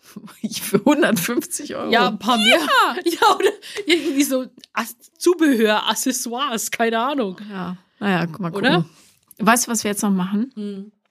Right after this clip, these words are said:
Speaker 1: Wir geben eins A B Ware auch eine Challenge.
Speaker 2: Ja, natürlich.
Speaker 1: Ich hab mir eben was überlegt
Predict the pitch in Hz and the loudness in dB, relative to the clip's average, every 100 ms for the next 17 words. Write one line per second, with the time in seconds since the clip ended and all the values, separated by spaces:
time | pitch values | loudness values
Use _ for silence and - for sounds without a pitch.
0 | _ _ _ _ - 196 202 220 196 190 | _ _ _ _ 0 2 4 0 0 0
1 | 196 180 175 190 196 160 - 170 175 170 | 0 0 0 0 0 -2 -2 -2 -4 -4
2 | - - 190 - - 226 185 175 - 240 | -4 -6 -8 -10 -2 0 0 0 -2 -2
3 | 170 - 185 220 180 214 220 202 208 190 | -4 -10 -8 -6 -2 2 2 2 0 0
4 | 180 190 208 285 - | 2 2 2 -2 -14